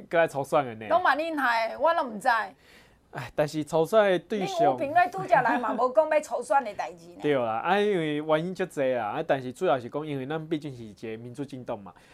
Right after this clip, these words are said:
Speaker 1: 任何人要参与初选，伊有符合资格、有去登记，我们都还是要尊重。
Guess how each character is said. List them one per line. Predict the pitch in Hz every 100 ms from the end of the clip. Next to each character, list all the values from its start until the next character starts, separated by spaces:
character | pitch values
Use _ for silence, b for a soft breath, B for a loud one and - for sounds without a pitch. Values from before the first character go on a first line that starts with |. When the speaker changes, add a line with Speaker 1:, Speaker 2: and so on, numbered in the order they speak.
| b
Speaker 1:
任 | 160 147 143
何 | 143 147 147
人 | 139 120 123
要 | 156
参 | 160 - 143 123
与 | 143 143
初 | 143 123 110
选， | - 135 120
伊 | 127
有 | 127 117
符 | - 120 110
合 | 113 117
资 | 117 151 151
格、 | - 113
有 | 98 107 117
去 | 151
登 | 143 120 113
记， | 104
我 | 98 104
们 | 104 110
都 | 135
还 | 120
是 | 127
要 | 120
尊 | 127 113
重。 | 117 113